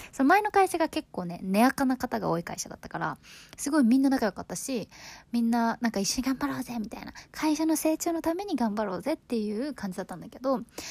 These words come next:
今の会社はどっちかっていうと、その上司の間違いを認めさせるために頑張ろうとか、そういう感じがありまして、マムにはね、本当に合ってないなって思った。もちろんこういう会社がいい人はいいと思う、いるんですけど、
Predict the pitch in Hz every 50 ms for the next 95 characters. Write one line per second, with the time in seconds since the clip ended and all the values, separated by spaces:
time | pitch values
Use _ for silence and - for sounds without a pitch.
0 | - - - - 302 311 311 285 269 - 269 262 247 262 240 233 226 - - -
1 | 254 254 - 269 254 233 226 - - 285 269 208 190 - - - 214 196 185 -
2 | 247 269 254 240 - - 190 190 208 208 196 190 185 190 - - 262 311 311 262
3 | 214 185 185 185 170 214 214 226 226 - 233 - - 247 247 240 - 226 226 233
4 | 233 190 170 - 196 175 170 170 175 175 175 175 170 - 175 - - 160 165 170
5 | 180 - - - - - - - - - - - 262 269 262 254 262 247 - -
6 | 240 233 226 - 226 220 214 208 - - - 196 196 190 185 190 - - - 175
7 | 165 - - - - - - - - - _ - 294 294 254 208 180 180 165 160
8 | 156 160 160 190 190 190 185 - - - - - - - 180 180 175 160 - 214
9 | 247 240 247 - - - - - - - - - - 226 214 - 294 285 247 220
10 | 226 - 262 262 262 - 247 247 233 247 233 226 214 208 180 - - 190 180 175
11 | 180 - 185 180 175 - - - - 190 190 170 170 170 - - - - - 214
12 | 220 190 160